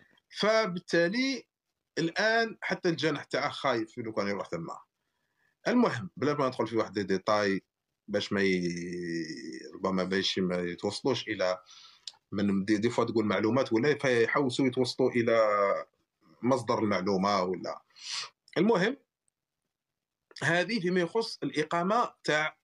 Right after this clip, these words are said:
تبون ورا ساكن باش يعرفوها خاوتنا. علاش نقولوا بن عكنون؟ لأن في بن عكنون توجد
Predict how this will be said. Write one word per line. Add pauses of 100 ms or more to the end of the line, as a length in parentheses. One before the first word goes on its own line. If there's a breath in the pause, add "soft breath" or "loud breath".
تبون (120)
ورا
ساكن
باش
يعرفوها (240)
خاوتنا. (1040 loud breath)
علاش
نقولوا
بن
عكنون؟ (120)
لأن
في
بن
عكنون (720)
توجد